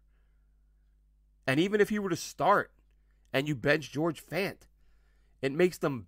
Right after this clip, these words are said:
better, but you still have one of your best on the bench.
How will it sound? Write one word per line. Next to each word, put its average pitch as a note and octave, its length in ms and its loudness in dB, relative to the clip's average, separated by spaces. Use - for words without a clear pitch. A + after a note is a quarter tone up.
better, G#3+ 500 4
but D3 260 6
you C#3+ 120 -2
still G#3 280 6
have E3 180 2
one D#3+ 140 -2
of D3 120 -2
your C#3+ 180 4
best C#3 540 0
on B2+ 160 0
the C#3 80 2
bench. F3 500 0